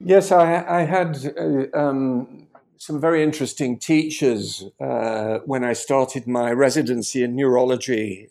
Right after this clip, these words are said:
in London. Um, one of them, Doctor William Goody, who was one of my doctor mentors. Wi-, Wi-, William Burroughs was my non-medical mentor, but, well,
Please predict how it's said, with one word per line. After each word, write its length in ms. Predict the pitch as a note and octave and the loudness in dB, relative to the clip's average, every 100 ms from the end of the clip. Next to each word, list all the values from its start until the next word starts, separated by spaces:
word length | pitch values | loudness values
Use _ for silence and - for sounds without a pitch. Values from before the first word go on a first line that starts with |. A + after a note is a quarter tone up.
| - | -8
in 180 | C3+ B2 | -4 2
London. 560 | C3+ C#3 B2 G2+ G2 _ C3+ | 2 2 0 -2 -6 _ -8
Um, 460 | B2+ A#2+ A#2+ A2 _ - - _ _ _ | -6 -4 -6 -8 _ -20 -20 _ _ _
one 200 | - D#3+ | 0 2
of 100 | F3+ | 2
them, 460 | D#3+ C#3+ B2+ A2+ B2 _ _ - | 2 2 0 -4 -8 _ _ -8
Doctor 300 | C#3+ C3+ A#2+ | -2 -2 0
William 400 | C3+ D3 C3 B2+ | 0 2 2 0
Goody, 540 | A#2 C#3+ C3+ A#2 A2 G#2+ | 2 2 2 0 -2 -6
who 460 | C3+ C3 B2+ B2 - | -4 0 0 -2 -2
was 280 | C#3 B2+ G#2 | -4 -4 -2
one 160 | C#3+ C#3 | -2 -2
of 160 | B2 | -4
my 540 | C3+ C3 B2+ A#2+ A#2+ A#2 _ - | -4 -4 -2 -4 -6 -10 _ -10
doctor 460 | A#2 D3+ D#3 D#3 C3+ | 2 4 4 -2 -2
mentors. 720 | C3 B2+ A#2+ - A2 G#2+ G#2+ | -2 -2 -6 -6 -8 -6 -4
Wi-, 260 | C#3+ D3+ D#3 | 0 0 0
Wi-, 240 | E3 C#3+ - D3 | -4 -4 -10 0
William 480 | E3 F3 D#3 C#3+ | 4 4 2 2
Burroughs 500 | C#3+ D3 C#3+ C3 A#2 | 4 6 6 2 0
was 160 | B2+ A2+ | -8 -4
my 160 | C3 B2+ | -4 0
non-medical 1800 | D3 D3+ C3+ B2+ A#2 _ _ _ _ _ _ _ _ C3+ C#3 C3 - A#2 | 2 2 2 -2 -4 _ _ _ _ _ _ _ _ -2 0 0 -2 -4
mentor, 720 | B2 A#2 A2+ A2+ G2+ G2+ G2 | -2 -4 -6 -4 -4 -6 -4
but, 160 | A#2 - - | -4 -4 -12
well, 220 | - C3+ | -2 -2